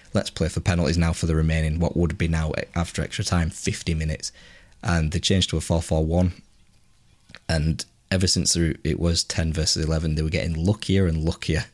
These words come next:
<laughs> in defence. Obviously, they, it did, it did help Switzerland. They had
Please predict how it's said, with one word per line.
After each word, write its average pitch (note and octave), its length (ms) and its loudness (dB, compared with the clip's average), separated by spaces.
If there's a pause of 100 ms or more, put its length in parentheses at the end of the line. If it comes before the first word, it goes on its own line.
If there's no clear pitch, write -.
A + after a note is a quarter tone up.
(100)
<laughs> - 180 -20
in G#2 220 2
defence. E2 560 0
Obviously, E2 360 0
they, D#2+ 140 0
it - 140 -6
did, F#2 220 0
it - 160 -2
did F2+ 140 -2
help - 340 -4
Switzerland. - 400 -2
They A#2 60 -2
had G#2+ 240 -4